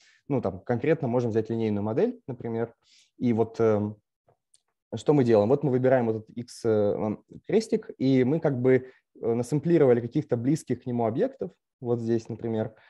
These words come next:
И вот в этой окрестности строим линейную, ну, там, линейную, э, здесь в данном случае линейную классификацию, то есть, э, там, логистическую регрессию используем, например.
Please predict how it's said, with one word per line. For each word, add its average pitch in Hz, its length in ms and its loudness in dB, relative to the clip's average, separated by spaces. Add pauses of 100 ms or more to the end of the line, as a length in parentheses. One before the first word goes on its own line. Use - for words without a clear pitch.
(240)
И 190 360 0
вот 139 240 -2
в 143 80 0
этой 165 220 6
окрестности 165 760 0
строим 185 360 0
линейную, 135 580 0
ну, 135 120 -6
там, 92 300 -6
линейную, 104 1160 0
э, 107 40 -14
здесь 131 160 0
в 123 40 -10
данном 117 200 0
случае 113 300 -6
линейную 120 240 -2
классификацию, - 500 -14
то - 40 -12
есть, - 180 -16
э, 101 160 -6
там, 101 180 -8
логистическую 110 440 2
регрессию 98 420 2
используем, 165 400 6
например. 104 380 0